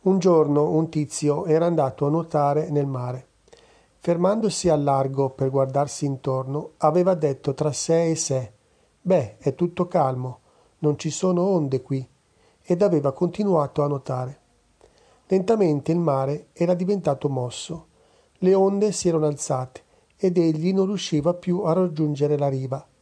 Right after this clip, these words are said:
Tuttavia, anche se veniva tirato indietro dalle onde, raccogliendo tutte le sue forze,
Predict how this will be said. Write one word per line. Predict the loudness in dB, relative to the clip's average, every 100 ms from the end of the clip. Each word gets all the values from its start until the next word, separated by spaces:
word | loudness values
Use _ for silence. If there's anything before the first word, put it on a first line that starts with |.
| _ _ _ _ _
Tuttavia, | -6 0 2 2 2 2 0
anche | 0 0 0 -2
se | -2
veniva | -2 0 0 0
tirato | 0 0 2 2 0
indietro | -2 2 0 2 0
dalle | 2 0 0
onde, | -2 -4 -8 -10 -12 _ _ _ _
raccogliendo | -2 0 0 0 2 2 2 0
tutte | -2 -6 -2
le | -2
sue | 0 -4
forze, | 0 0 0 -4 -6